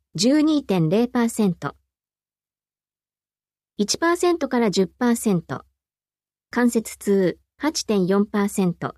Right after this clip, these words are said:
三十七点五度以上の発熱、六点六パーセント。リンパ節、主張、四点七パーセント。後半、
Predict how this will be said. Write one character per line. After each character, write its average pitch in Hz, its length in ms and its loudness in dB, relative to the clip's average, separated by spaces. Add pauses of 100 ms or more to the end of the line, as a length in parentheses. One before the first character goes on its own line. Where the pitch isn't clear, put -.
(420)
三 330 300 0
十 254 200 2
七 247 300 2
点 196 260 0
五 180 140 0
度 254 120 2
以 302 120 2
上 277 240 2
の 185 100 2
発 190 300 -4
熱、 185 420 -2 (300)
六 294 200 0
点 208 280 0
六 170 200 -2
パ 214 180 0
ー 208 40 -2
セ 208 160 -2
ン 175 100 -2
ト。 - 220 -8 (1200)
リ 233 160 2
ン 311 80 2
パ 294 180 -6
節、 202 480 -2 (240)
主 170 220 -4
張、 202 480 -2 (960)
四 320 240 2
点 185 240 0
七 202 240 0
パ 240 140 -2
ー 226 80 0
セ 226 180 -2
ン 180 80 0
ト。 - 260 -8 (1120)
後 262 300 0
半、 214 340 -2